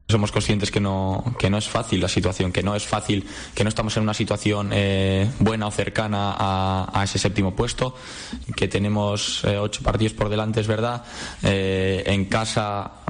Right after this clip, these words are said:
el otro día, pues, perdimos una buena oportunidad para, para acercarnos. Eh, si queremos estar en el séptimo puesto en casa, eh, no se nos tiene que ir ningún punto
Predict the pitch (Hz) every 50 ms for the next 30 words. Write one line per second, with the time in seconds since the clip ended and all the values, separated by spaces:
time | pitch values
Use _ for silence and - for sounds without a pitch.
0 | - - 104 104 107 104 - 107 104 104 104 104 101 98 98 95 - 98 95 92
1 | - - - - 95 98 104 98 101 98 - 107 98 98 98 104 101 98 104 104
2 | 101 - - 101 101 98 98 - - 101 101 98 98 98 - - - - 104 98
3 | 98 - - 101 95 - 117 113 117 120 123 123 123 - - - - - - -
4 | - - - - - - - - - 104 - - - - - 95 - 98 107 104
5 | 107 104 - 110 104 - 107 107 101 101 101 101 101 101 - - 98 92 - 101
6 | 95 92 101 - - 98 95 92 - 101 - - 98 98 98 98 98 95 - -
7 | - - 107 58 58 - - - - 55 53 53 - - - - - - 104 101
8 | 101 101 - 104 98 95 - - 101 98 92 98 95 92 98 98 98 95 95 190
9 | - 104 104 98 - 110 110